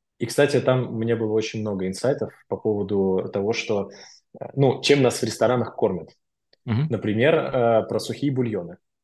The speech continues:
Speaker 1: я узнал. Я думал, что, э, ну, бульоны только в кубиках бывают, которые ты домой покупаешь, но
Speaker 2: Мгм.
Speaker 1: оказывается, нифига. То есть если это даже дорогой ресторан, они очень часто покупают сухие бульоны,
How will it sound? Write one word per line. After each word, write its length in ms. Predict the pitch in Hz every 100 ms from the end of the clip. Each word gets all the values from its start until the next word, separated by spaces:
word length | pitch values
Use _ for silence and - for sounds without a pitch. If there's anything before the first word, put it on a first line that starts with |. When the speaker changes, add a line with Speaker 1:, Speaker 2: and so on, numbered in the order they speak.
| _
Speaker 1:
я 160 | 104 90
узнал. 500 | 92 92 85 - _ _ _ _ -
Я 100 | 110
думал, 240 | 123 117
что, 600 | 113 - 117 110 110 107
э, 240 | 104 101 98
ну, 120 | 113 104
бульоны 380 | 104 107 107 98
только 240 | 95 -
в 60 | -
кубиках 380 | 202 180 - 98
бывают, 320 | 101 92 -
которые 340 | - 98 98
ты 80 | 92
домой 260 | 98 101 92
покупаешь, 520 | - 95 95 92 -
но 60 |
Speaker 2:
Мгм. 60 | 92
Speaker 1:
оказывается, 1040 | 131 156 143 135 - 123 120 117 110 - - _
нифига. 420 | 120 117 139 123 95
То 100 | 90
есть 160 | -
если 420 | 117 120 113 107 - - - _ _
это 220 | 110 104
даже 240 | 107 110 104
дорогой 340 | 110 120 120
ресторан, 520 | 101 - 107 113 202 - - -
они 240 | 110 120
очень 220 | 131 - 117
часто 240 | 135 135
покупают 440 | - - 113 113 -
сухие 300 | 98 - 180
бульоны, 520 | 147 104 90 85 90